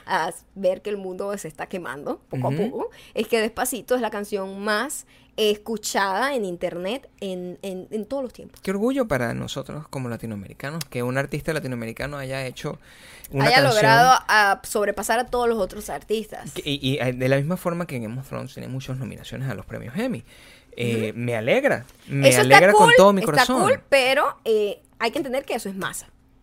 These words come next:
Speaker 1: Eso es masa.
Speaker 2: Sí.
Speaker 1: Y está cool. A mí yo disfruto de muchas cosas que son ma-,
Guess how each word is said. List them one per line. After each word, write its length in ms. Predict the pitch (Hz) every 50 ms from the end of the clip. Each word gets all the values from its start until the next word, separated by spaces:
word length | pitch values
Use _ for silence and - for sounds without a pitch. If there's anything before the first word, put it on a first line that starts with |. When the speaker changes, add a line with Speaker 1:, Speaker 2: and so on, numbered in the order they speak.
| _ _ _ _ -
Speaker 1:
Eso 160 | 214 208 226
es 60 | 208
masa. 240 | 190 - - - - - - - - - -
Speaker 2:
Sí. 320 | - - - 110 95 - - - _ _ _ _
Speaker 1:
Y 280 | - 233 247 247 247 -
está 200 | 254 269 - 339
cool. 320 | 349 - 453 427 285 - - _ _ _
A 120 | - 208 208
mí 180 | 214 233 240
yo 80 | 226 254
disfruto 280 | 285 330 - 330 320 370
de 60 | 339 294
muchas 240 | 269 277 - 330
cosas 400 | - 320 302 - 339 320 - -
que 160 | - - 214 208
son 400 | - 233 208 208 226 240 - - _ _ _ _ _ _ _ _ _ _ _ _ _ -
ma-, 340 | 175 185 196 190 190 190